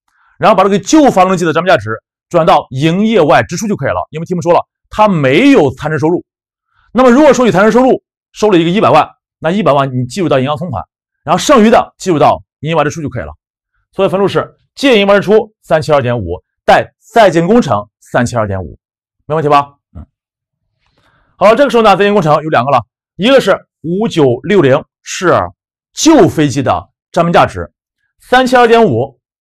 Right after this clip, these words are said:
是旧发动机的账面价值，这个是在贷方的，因为我们是要把这部分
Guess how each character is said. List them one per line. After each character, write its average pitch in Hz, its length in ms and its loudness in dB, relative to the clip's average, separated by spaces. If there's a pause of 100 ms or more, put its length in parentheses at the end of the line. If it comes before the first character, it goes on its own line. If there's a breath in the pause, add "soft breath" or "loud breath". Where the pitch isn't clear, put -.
(200)
是 175 300 -4
旧 233 280 2
发 247 380 2
动 254 220 0
机 127 160 -10
的 110 100 -2 (400)
账 170 140 -2
面 170 40 -2
价 143 120 4
值， 90 260 -8 (560)
这 294 100 0
个 254 60 4
是 - 80 -2
在 226 80 4
贷 226 160 4
方 113 140 -2
的， 82 260 -10
因 196 100 -2
为 226 80 4
我 190 80 2
们 151 140 -2
是 214 120 -4
要 190 80 2
把 - 160 0
这 285 200 0
部 156 80 0
分 120 180 -6